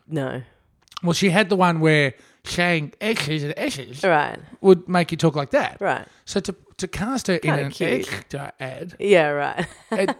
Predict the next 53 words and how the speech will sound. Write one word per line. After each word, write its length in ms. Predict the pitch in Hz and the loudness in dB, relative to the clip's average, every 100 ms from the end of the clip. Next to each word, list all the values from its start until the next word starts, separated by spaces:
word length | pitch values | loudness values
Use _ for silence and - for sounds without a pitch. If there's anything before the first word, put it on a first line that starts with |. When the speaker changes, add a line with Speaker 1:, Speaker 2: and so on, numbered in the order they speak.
| - - - | -12 -16 -2
Speaker 2:
it 120 | - | 0
Speaker 1:
Seems 20 | |
Speaker 2:
almost 440 | 240 226 226 175 - | 2 6 8 8 6
Speaker 1:
cruel. 360 | 202 175 156 - | 6 6 4 4
<laughs> 40 | |
Speaker 2:
it 160 | 262 - | 4 6
did 220 | 320 427 | 4 6
in 100 | 359 | 6
a 120 | 226 | 6
way, 200 | 233 311 | 8 6
but 220 | 240 247 - | 6 2 2
you 140 | 330 | -2
know 140 | 320 302 | 0 2
what 140 | 262 | 0
it 100 | 208 | 0
did 200 | 302 359 | -2 0
do? 280 | 202 135 151 - | -2 -2 -8 -8
Speaker 1:
What? 180 | 139 - - | -8 -8 -10
Speaker 2:
Is 140 | 233 | -4
everyone 440 | - 214 214 165 160 | 0 2 4 2 0
still 280 | - 180 160 | -2 0 0
remembers 440 | 143 160 220 127 | 0 -4 -8 -10
it. 120 | - - _ _ _ _ _ _ | -16 -20 _ _ _ _ _ _
Don't 280 | 202 226 240 | 4 6 6
you? 320 | 208 156 120 - | 4 4 2 -2
Speaker 1:
Well, 240 | 180 170 | 4 8
except 320 | 170 - 214 190 | 8 6 0 2
for 160 | 196 | 0
Speaker 2:
<laughs> 0 | |
Speaker 1:
those 220 | 175 180 | 4 4
Speaker 2:
Except 160 | 175 - | 4 4
for 60 | 196 | 8
Speaker 1:
born 220 | 190 190 | 8 8
Speaker 2:
you. 60 | |
Speaker 1:
after 340 | 180 180 180 185 | 6 4 4 4
nineteen 340 | 180 185 196 | 4 4 6
eighty-five. 1200 | 190 214 - 202 233 208 175 247 226 - - 392 370 | 6 6 4 6 6 6 4 2 2 -8 -2 0 2
<laughs> 100 | 415 | 2
Speaker 2:
Well, 80 | 208 | 2
Liz 180 | 202 240 | 2 2
Smiley 420 | - 185 180 170 | 2 4 4 4
for 120 | 156 147 | 0 -2
the 80 | 143 | 0
kids 260 | 170 165 | 2 2
out 220 | 156 135 117 | 2 0 -2
there 260 | 131 180 | -4 -2
was 220 | 185 170 160 | 2 2 4
an 140 | 151 | 2
Speaker 1:
No. 60 | 147 | 2
Speaker 2:
Australian 440 | - - 151 147 | -2 -2 -2 -2
tennis 360 | - 151 143 - | -4 -4 -6 -4
player. 140 | - | -2
Speaker 1:
I, 380 | - 151 151 | 2 2 0